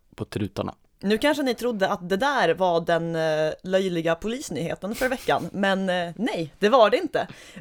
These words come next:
Speaker 2: Polisen i Täby har gjort vad det kallar
Speaker 1: Ja, jag vill
Speaker 2: århundradets
Speaker 1: inskärpa att det inte var polisen som var löjlig för att man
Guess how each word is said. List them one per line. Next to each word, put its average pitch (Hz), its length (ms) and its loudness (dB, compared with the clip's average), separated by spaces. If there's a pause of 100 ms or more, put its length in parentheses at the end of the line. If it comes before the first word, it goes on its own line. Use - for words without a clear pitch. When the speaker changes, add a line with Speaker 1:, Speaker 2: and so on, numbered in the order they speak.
Speaker 2:
Polisen 262 500 -2
i 165 240 -4
Täby 311 460 0
har 190 180 0
gjort 208 280 -4
vad 185 160 2
det 185 160 0
kallar 160 500 -2
Speaker 1:
Ja, 214 80 2
jag 160 220 10
vill 156 160 2
Speaker 2:
århundradets 151 280 6
Speaker 1:
inskärpa 127 320 2
att 113 60 -2
det 123 80 -4
inte 110 140 -6
var 139 80 0
polisen 127 880 -2
som 95 260 -2
var 92 100 0
löjlig 90 380 0
för 92 140 -6
att 87 160 -6
man 90 400 -6